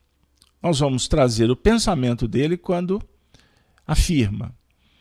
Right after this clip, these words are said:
que, à medida em que ele se inteirava do assunto, as indagações foram surgindo naturalmente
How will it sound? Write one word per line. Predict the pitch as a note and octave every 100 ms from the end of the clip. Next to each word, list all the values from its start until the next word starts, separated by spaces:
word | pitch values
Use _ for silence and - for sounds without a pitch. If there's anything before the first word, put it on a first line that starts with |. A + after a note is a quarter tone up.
| - _ _
que, | D#3+
à |
medida | F#3 G3+ F3+ B3+
em | B3+
que | A#3
ele | G#3+ G3+
se | - G3
inteirava | F#3 F3+ D#3 C#3 D3
do | F3
assunto, | F#3 - F#3+ G#3 D#4+ - - -
as | - E3+
indagações | D#3 D3 C#3+ C3+ A#2 - B2
foram | - A2+ C3+
surgindo | - G#3 F#3 C#3 D3+ E3
naturalmente | D3+ - F3+ F3+ F#3 E3+ A#3 C4+ -